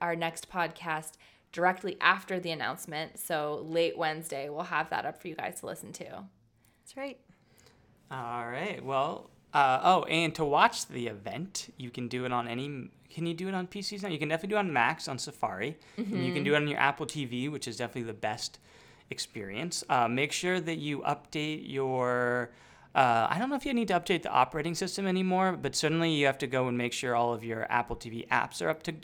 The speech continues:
Speaker 3: up to date. So try to do that
Speaker 1: Right.
Speaker 3: before
Speaker 2: And
Speaker 3: it
Speaker 2: there,
Speaker 3: starts.
Speaker 2: there's now, like, an Apple T V event app, right?
Speaker 3: Yeah,
Speaker 1: Yeah, so you go to the
Speaker 3: exactly.
Speaker 1: events app, make sure you have it all queued up ahead of time. 'Cause, yeah, we've
Speaker 3: Mm-hmm.
Speaker 1: had that happen where you had, we had to do a software update
Speaker 3: It's really stressful.
Speaker 1: as
Speaker 3: We're
Speaker 1: the
Speaker 3: sitting
Speaker 1: announcement
Speaker 3: there,
Speaker 1: is
Speaker 3: yeah,
Speaker 1: starting and
Speaker 3: yeah.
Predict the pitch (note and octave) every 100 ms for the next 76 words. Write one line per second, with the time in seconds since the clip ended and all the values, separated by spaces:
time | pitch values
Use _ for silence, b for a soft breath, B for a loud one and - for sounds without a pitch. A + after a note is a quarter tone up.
0 | - E3 - E3 F3+ A3+ - - B2 -
1 | D3+ D3 F#3+ D3 - C3 - C3 B2+ A3+
2 | B3 E3 F#3+ B3+ C4+ B3+ A#3 A3+ G#3 F#3+
3 | F#3+ - F3+ F3+ F3 E3 E3 - D3+ -
4 | - A2+ - - D3 F3+ E3 D#3+ A#2+ G2+
5 | F#3 E3+ D#3+ D#3+ A#2+ - E3 F3 E3+ E3+
6 | E3+ E3+ E3 E3 D#3 D#3+ D#3 D3+ - D3+
7 | D3 D3 C#3+ D#3+ E3 D3 D3 C#3+ - -
8 | D#3+ D3+ C#3+ - - D3 D3 D#3+ E3+ D3
9 | E3+ A#3+ F#3 E3+ E3 A3+ A3 G3 G3 F3
10 | D#3 D3+ E3+ D3+ D3 E3 D#3 D#3 D3 D3+
11 | C#3 D3+ E3 D#3+ D#3+ E3 E3 - - b
12 | b D3 C#3 D3+ D#3+ D#3+ - C3 E3 E3
13 | F3+ F#3 E3+ D#3+ F3 C#3 C3 C3+ C#3+ A#2+
14 | A2+ - D#3 C#3+ A#2+ A2